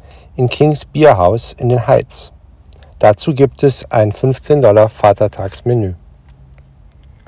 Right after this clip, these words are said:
Gemeindegruß Houston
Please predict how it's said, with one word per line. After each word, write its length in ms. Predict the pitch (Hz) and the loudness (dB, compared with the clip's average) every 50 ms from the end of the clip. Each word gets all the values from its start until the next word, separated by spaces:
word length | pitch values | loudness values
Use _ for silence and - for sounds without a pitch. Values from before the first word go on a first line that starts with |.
| - - - - - - - - - - - - - - - - _ - - _ _ - - _ _ - | -20 -20 -20 -20 -20 -20 -20 -20 -20 -20 -20 -20 -20 -20 -20 -20 _ -20 -20 _ _ -20 -20 _ _ -16
Gemeindegruß 680 | - - 110 104 110 117 117 123 - - 135 139 - - | -12 -6 -2 -2 0 0 -2 -2 0 0 0 0 0 0
Houston 580 | 170 170 185 - - - - 143 143 139 143 | 0 0 0 0 0 0 2 2 2 2 -2